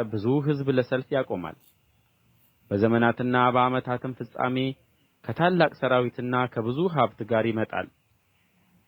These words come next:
በዚያም ዘመን ብዙ ሰዎች በደቡብ ንጉሥ ላይ ይነሣሉ። ከሕዝብህም መካከል የዓመፅ ልጆች ራእዩን ያጸኑ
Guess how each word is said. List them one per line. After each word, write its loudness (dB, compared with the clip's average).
በዚያም 4
ዘመን 2
ብዙ -6
ሰዎች 0
በደቡብ 0
ንጉሥ -2
ላይ 2
ይነሣሉ። -2
ከሕዝብህም 4
መካከል 0
የዓመፅ 4
ልጆች 0
ራእዩን 2
ያጸኑ 0